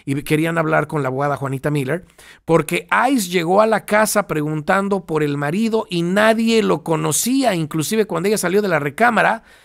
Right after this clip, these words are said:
dijo, "No, sí, sí, él vive aquí, nada más que ellos aquí apenas son nuevos",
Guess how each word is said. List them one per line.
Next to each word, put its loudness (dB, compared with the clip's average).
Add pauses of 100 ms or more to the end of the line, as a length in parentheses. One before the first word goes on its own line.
(280)
dijo, 2
"No, 4
sí, 0
sí, -2
él 0
vive 2
aquí, -2
nada 2
más -2
que -4
ellos 0
aquí -6
apenas -2
son -2
nuevos", 0